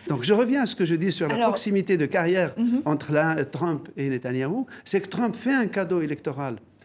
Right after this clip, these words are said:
Speaker 1: à Benjamin Netanyahou en, en disant que les colonies ne sont pas illégales, en espérant que Benjamin Netanyahou incitera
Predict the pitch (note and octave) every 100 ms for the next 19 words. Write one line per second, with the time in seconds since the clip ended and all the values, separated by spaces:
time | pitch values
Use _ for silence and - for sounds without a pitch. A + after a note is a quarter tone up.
0 | _ C#3+ D3+ F3 E3 D#3 D3 D3 C#3+ C#3
1 | C#3 C3+ - - _ _ B2+ A#2+ B2 C3+
2 | C3 B2 B2 E3 C#3 E3 D#3 C#3 B2+ B2
3 | D#3 C#3+ C#3 B2+ A#2+ B2+ A2+ C3 B2 B2
4 | B2 E3 C4 A#3+ - - - D3 F3+ A3
5 | - E3 F3+ C4+ B3+ F3 D#3 D3 B2 D#3+
6 | D#3+ D#3 D3 C#3+ C3+ C3+ C3+ D3+ C4 C#4+
7 | - - F#3 G#3+ G#3+ F#3+ - G3 E3+